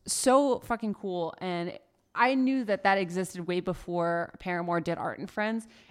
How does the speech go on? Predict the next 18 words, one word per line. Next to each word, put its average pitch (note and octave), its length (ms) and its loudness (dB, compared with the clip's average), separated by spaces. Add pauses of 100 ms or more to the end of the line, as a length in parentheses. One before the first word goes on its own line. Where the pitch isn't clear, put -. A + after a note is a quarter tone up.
(100)
And G3+ 120 -4
I G3+ 60 -4
just C4 240 -10
think C#4 180 -8
that C#4+ 100 -10
it C#4+ 80 -8
doesn't B3 240 -6
get B3 120 -6
enough A3+ 280 -6
credit. A#3 340 0
Like, E3 160 -4 (260)
there's C#4+ 220 4
so A#3+ 220 4
many A#3+ 200 0
cool G#3+ 200 -2
places F3 380 0
here. D#3 180 -2
There's, F3 440 4